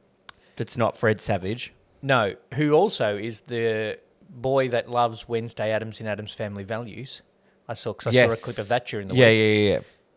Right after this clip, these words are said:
Speaker 2: He, I would not let Santa leave to go and work at a department store in the weeks, the month before Christmas.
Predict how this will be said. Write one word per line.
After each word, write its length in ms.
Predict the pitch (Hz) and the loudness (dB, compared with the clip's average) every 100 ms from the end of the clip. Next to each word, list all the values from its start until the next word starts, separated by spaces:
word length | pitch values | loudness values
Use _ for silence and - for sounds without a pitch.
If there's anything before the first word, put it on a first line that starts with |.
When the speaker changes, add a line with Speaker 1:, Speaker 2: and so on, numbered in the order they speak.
| - 185 | 0 4
Speaker 2:
He, 420 | 190 202 202 202 _ | 4 4 -2 -8 _
I 100 | 151 | 2
would 180 | 175 190 | 2 0
not 260 | 147 127 110 | 2 2 2
let 180 | 113 - | -2 -4
Santa 340 | 104 98 101 | -10 -10 -10
leave 400 | 95 90 87 - _ - | -10 -12 -14 -20 _ -14
to 100 | 117 | -6
go 180 | 113 113 | -2 -2
and 160 | 113 | -4
work 400 | 101 110 123 - - - | -2 2 2 0 -12 -8
at 140 | 120 | -6
a 200 | 110 104 | -4 -6
department 720 | 101 - - - 101 113 135 135 | -8 -12 -12 -6 -4 -4 -6 -10
store 460 | - 156 165 202 - _ _ | -4 0 0 -2 -6 _ _
in 180 | - 120 | -10 -8
the 80 | 113 | -8
weeks, 440 | 101 104 98 - - | -6 -8 -8 -14 -8
the 100 | 123 | -6
month 280 | 104 104 - | -4 -8 -10
before 260 | 113 110 | -12 -10
Christmas. 600 | - 98 - - - - | -10 -12 -14 -16 -16 -16